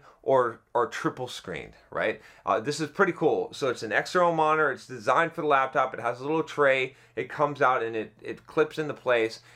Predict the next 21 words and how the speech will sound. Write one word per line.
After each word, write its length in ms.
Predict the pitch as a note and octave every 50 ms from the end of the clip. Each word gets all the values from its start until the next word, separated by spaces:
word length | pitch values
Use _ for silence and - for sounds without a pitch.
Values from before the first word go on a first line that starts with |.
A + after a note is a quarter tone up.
| - _
and 100 | - B2+
you 80 | B2+ B2
can 120 | B2+ A#2+
have 400 | A#2 - B2 A#2+ B2+ A#2 A#2 -
dual, 340 | B2+ C3 A#2+ A#2+ A#2 A2+ - -
dual 260 | B2+ A2 A2+ A2+ G#2+
screen. 340 | - - - A2+ F#2+ E2+ E2+
So 140 | - A#2+
this 180 | A#2+ C#3+ D#3 D3+
is 60 | D3+
one 140 | D#3 F3 E3+
of 60 | D3
the 60 | B2+
problems 300 | - D3+ D3 D3 A#2+ - -
I've 240 | G#2+ C3 C#3+ D3 -
always 220 | C#3 C#3+ C#3 B2
had 240 | - C#3 B2 B2+ G#2
with 160 | A2+ A2 G#2+
laptops, 640 | - A#2 C3+ D#3 F3 - - E3 C3 B2+ B2+ B2+ - - _ - - - _ _
is 220 | - C#3 - -
that 320 | C3+ B2 B2 B2 - -